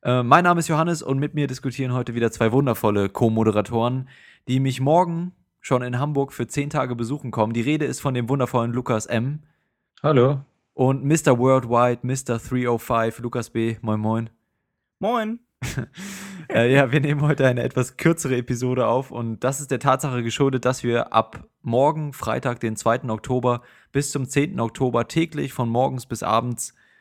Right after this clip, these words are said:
Speaker 1: zu dritt auf dem Filmfest Hamburg unterwegs sind und versuchen werden, für euch von dort, so viel es geht, über das Festival und über die Filme zu berichten. Und, äh, ja, dafür müssen wir uns noch ein bisschen vorbereiten.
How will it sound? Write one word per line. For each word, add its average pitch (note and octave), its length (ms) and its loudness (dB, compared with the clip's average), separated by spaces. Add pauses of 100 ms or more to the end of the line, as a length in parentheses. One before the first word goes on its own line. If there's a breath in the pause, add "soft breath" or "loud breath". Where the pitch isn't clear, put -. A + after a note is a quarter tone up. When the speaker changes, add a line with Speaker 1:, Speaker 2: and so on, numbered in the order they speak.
(140 soft breath)
Speaker 1:
zu C3+ 160 -2
dritt C3+ 380 0
auf C#3+ 180 0
dem C#3 160 -2
Filmfest D3 540 -2
Hamburg C3+ 360 0
unterwegs A#2+ 480 -2
sind B2+ 300 -4
und A#2 220 0
versuchen A#2 420 -4
werden, A#2+ 400 0 (300 soft breath)
für C#3+ 200 2
euch D#3+ 260 2
von C3 200 0
dort, C#3 340 4
so B2+ 120 -4
viel D#3+ 300 -4
es D3 140 -2
geht, C3+ 180 0
über B2 160 -4
das A#2 140 -2
Festival B2+ 480 -2
und A2+ 300 -4
über A#2 240 -2
die A2+ 100 -2
Filme C3 320 -2
zu - 160 -6
berichten. D3 560 -4
Und, A#2+ 480 -2 (600 loud breath)
äh, G#2+ 220 4
ja, G2+ 120 6
dafür A#2+ 320 2
müssen C3 200 -2
wir C3+ 40 -2
uns A#2 100 -4
noch B2 80 0
ein A#2+ 60 -4
bisschen A#2+ 200 -4
vorbereiten. C#3 680 2